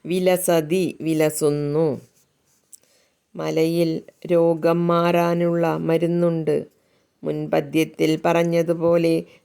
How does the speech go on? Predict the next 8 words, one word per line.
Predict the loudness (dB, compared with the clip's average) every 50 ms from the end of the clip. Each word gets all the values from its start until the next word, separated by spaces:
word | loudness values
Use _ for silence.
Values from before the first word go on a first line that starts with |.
| _ _ -8
തത്കാലം | -8 -8 -8 -10 _ -4 0 2 2 2 2 2 0 0 0
മാറാനുള്ളതല്ല, | 0 0 0 0 0 0 0 0 0 0 2 2 2 2 2 0 0 0 0 -2 -2 -4 -8 -12 _ _ _ _ _ _ _
സ്ഥിരമായി | -20 -10 -4 -2 0 2 2 0 0 0 0 2 2 2 2 2 0 -2
മാറാനുള്ള | -2 0 0 2 2 2 2 2 2 2 0 0 0 0 0 0 0
മരുന്ന്. | 0 0 0 0 0 -2 -2 -2 -2 -2 -2 -4 -6 -12 _ _ _ _ _ _ _ -8
മൂന്ന് | -2 0 0 2 2 2 0 0
പാമ്പും | 0 0 0 2 2 2 2 2 2 2 0 0 0 -2 -6 -6 -2
പുലിയും | 0 2 2 4 4 2 4 2 2 0 -2 -8